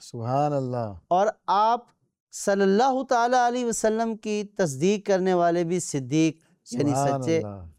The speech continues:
Speaker 2: سچوں
Speaker 1: کیا
Speaker 2: کے
Speaker 1: بات،
Speaker 2: سردار۔
Speaker 1: کیا بات۔
Speaker 2: یہ آیت جس میں یہ فرمایا گیا کہ جنہوں نے سچ کی تصدیق کی،
Speaker 1: ٹھیک ہے۔
Speaker 2: یہاں مراد حضرت سیدنا صدیق اکبر ہے۔
Speaker 1: اکبر۔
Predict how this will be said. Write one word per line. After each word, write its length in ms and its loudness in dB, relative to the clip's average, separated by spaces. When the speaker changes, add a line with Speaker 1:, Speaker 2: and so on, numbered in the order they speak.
Speaker 2:
سچوں 180 -4
Speaker 1:
کیا 300 -2
Speaker 2:
کے 80 0
Speaker 1:
بات، 80 -8
Speaker 2:
سردار۔ 380 0
Speaker 1:
کیا 220 -10
بات۔ 220 -14
Speaker 2:
یہ 260 2
آیت 280 4
جس 220 -6
میں 120 0
یہ 180 0
فرمایا 540 0
گیا 320 0
کہ 200 2
جنہوں 460 2
نے 320 0
سچ 560 -4
کی 160 -4
تصدیق 640 -2
کی، 300 -2
Speaker 1:
ٹھیک 140 -8
ہے۔ 40 0
Speaker 2:
یہاں 240 0
مراد 340 0
حضرت 360 0
سیدنا 640 0
صدیق 520 -4
اکبر 400 -2
ہے۔ 60 -6
Speaker 1:
اکبر۔ 180 -8